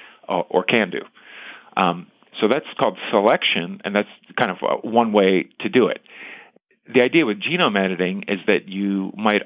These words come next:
also be able to go into those embryos with CRISPR and just sort of delete the problematic gene. So this raises the question, well, why would you do it? Why would you do the CRISPR, which might have unknown risks, when you can already just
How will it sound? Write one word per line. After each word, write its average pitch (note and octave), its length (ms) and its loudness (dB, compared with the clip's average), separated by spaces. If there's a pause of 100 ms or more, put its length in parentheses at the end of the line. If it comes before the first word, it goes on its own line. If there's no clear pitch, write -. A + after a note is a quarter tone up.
(100)
also D3+ 380 2
be F#2 160 -6
able F2+ 260 -4
to F#2 160 -6
go A2+ 300 -2
into A2+ 140 -10
those G2 180 0
embryos F2+ 420 0
with F2+ 120 -6
CRISPR G2 480 2
and G2 100 -2
just G2+ 180 0
sort G2+ 120 0
of F2 80 -8 (280)
delete G#2 460 2
the - 60 -4
problematic F#2+ 640 0
gene. C#3 320 -2 (580)
So C3 80 4
this D3 180 2
raises A#2 220 2
the G2+ 80 -8
question, A#2 260 0
well, A2 120 0
why B2 180 4
would A#2 120 -6
you G#2 120 -6
do G#2+ 240 0
it? - 160 -2
Why A2 120 2
would A2 140 -4
you G#2 120 -4
do G2+ 340 0
the E2 80 -2
CRISPR, B2 500 0
which G2 160 -6
might F#2+ 160 0
have F#2 160 0
unknown F#2 360 -4
risks, A2 340 0
when G2 100 -4
you F#2 100 -4
can F#2+ 140 -4
already F#2 280 4
just - 160 -12